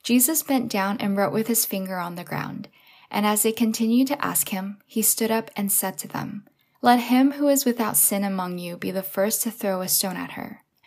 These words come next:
And once more he bent down and wrote on the ground. But when they heard it, they went away one by one, beginning with the older ones,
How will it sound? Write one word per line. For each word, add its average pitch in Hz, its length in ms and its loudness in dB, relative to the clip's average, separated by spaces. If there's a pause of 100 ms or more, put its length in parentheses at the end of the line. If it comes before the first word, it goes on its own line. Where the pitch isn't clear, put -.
(140)
And 214 200 2
once 254 260 4
more 220 220 2
he 226 160 -2
bent 208 280 -2
down 185 360 -4
and 190 160 -4
wrote 185 160 -2
on 180 160 -6
the 185 80 -8
ground. 185 460 -8 (420)
But 220 120 2
when 214 180 4
they 214 100 2
heard 208 260 0
it, 269 340 -2
they 208 120 2
went 214 180 2
away 202 320 0
one 196 320 0
by 208 220 0
one, 175 400 -6 (280)
beginning 214 440 2
with 240 140 4
the - 100 -6
older 185 340 -2
ones, 180 400 -6